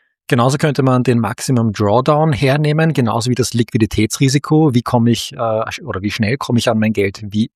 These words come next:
wenn ich es brauche? Aber auch natürlich das Inflationsrisiko, also dass das Geld eben real an Wert verliert. Und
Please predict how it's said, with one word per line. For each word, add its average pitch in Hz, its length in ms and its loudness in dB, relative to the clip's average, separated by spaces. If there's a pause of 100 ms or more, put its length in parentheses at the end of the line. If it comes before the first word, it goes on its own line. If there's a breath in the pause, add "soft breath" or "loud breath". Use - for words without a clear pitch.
wenn 107 140 2
ich 104 100 0
es 101 140 -2
brauche? 113 420 0 (540 loud breath)
Aber 127 180 2
auch 104 120 0
natürlich 123 260 2
das 117 120 0
Inflationsrisiko, 107 840 0
also 95 160 0
dass 92 220 -6
das - 140 -8
Geld 95 260 -2
eben 95 160 -2
real 92 340 -4
an 95 260 -2 (120)
Wert 90 260 0
verliert. - 520 -4 (760 loud breath)
Und 120 440 2